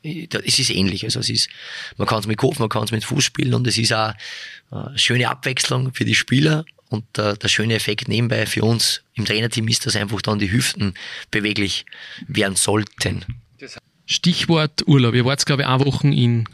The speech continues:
Speaker 2: äh, Griechenland. Ähm,
Speaker 1: Genau.
Speaker 2: kann man da abschalten? Wie oft muss man da telefonieren mit dem Management?
Speaker 1: Ich hab da Ag-, Agreement mit der Frau gehabt, dass das Handy nicht immer mitgehen darf.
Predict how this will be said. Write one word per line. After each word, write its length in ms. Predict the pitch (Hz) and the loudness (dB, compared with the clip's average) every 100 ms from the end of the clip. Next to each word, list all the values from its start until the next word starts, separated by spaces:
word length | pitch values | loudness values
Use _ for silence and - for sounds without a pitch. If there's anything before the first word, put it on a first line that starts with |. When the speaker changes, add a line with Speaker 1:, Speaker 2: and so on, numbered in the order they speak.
| - | -2
Speaker 2:
äh, 160 | 110 | -2
Griechenland. 680 | 107 127 - 185 214 220 - - - | 0 -2 4 4 4 2 -2 -8 -4
Ähm, 60 | 123 | -2
Speaker 1:
Genau. 160 | - _ | -4 _
Speaker 2:
kann 140 | - 117 | -2 0
man 80 | 160 | 2
da 80 | 120 | 2
abschalten? 540 | 127 - 143 - 196 160 | 2 2 0 2 0 4
Wie 80 | 156 | 2
oft 200 | 147 156 | 4 4
muss 160 | 151 | 6
man 100 | 160 | 6
da 80 | 143 | 2
telefonieren 540 | - 143 160 143 151 156 | 2 0 4 4 4 4
mit 200 | 147 127 | 2 2
dem 60 | |
Management? 600 | 123 139 151 156 156 - - _ _ - - - _ _ 175 - - - _ - | 2 4 2 2 0 -2 -14 _ _ -18 -18 -18 _ _ -20 -20 -20 -20 _ -6
Speaker 1:
Ich 60 | |
hab 80 | 139 | -4
da 80 | - | -2
Ag-, 360 | 117 - - 127 | -2 -4 -6 -6
Agreement 400 | - 147 165 165 | 2 2 4 2
mit 140 | - | -2
der 80 | 131 | -2
Frau 280 | - 110 147 | 0 0 2
gehabt, 440 | 160 165 - - - | 0 0 -4 -8 -4
dass 160 | 120 117 | -4 -2
das 180 | - | 0
Handy 320 | 104 120 131 127 | 2 2 0 0
nicht 200 | 127 - | 0 0
immer 200 | 175 147 | 4 4
mitgehen 360 | 110 110 - 110 | 4 0 0 -2
darf. 320 | 113 - - | 0 -2 -6